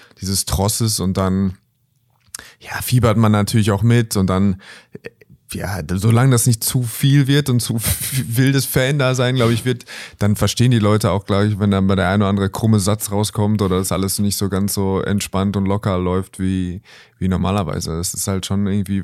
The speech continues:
für uns alle auch was Besonderes, unabhängig davon, dass es nicht aus, "Oh, das ist eine große Sendung, da gucken viele Leute zu", sondern es ist einfach so, "Mann, wir sind gestresst, weil, äh, wir einfach uns, wir wünschen, dass diese Mannschaft sich belohnt."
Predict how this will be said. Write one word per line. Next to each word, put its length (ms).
für 160
uns 180
alle 200
auch 120
was 160
Besonderes, 560
unabhängig 480
davon, 340
dass 140
es 220
nicht 260
aus, 260
"Oh, 140
das 160
ist 140
eine 100
große 300
Sendung, 380
da 100
gucken 260
viele 180
Leute 280
zu", 120
sondern 260
es 60
ist 60
einfach 200
so, 220
"Mann, 240
wir 80
sind 160
gestresst, 520
weil, 360
äh, 180
wir 220
einfach 300
uns, 260
wir 300
wünschen, 320
dass 160
diese 200
Mannschaft 360
sich 160
belohnt." 460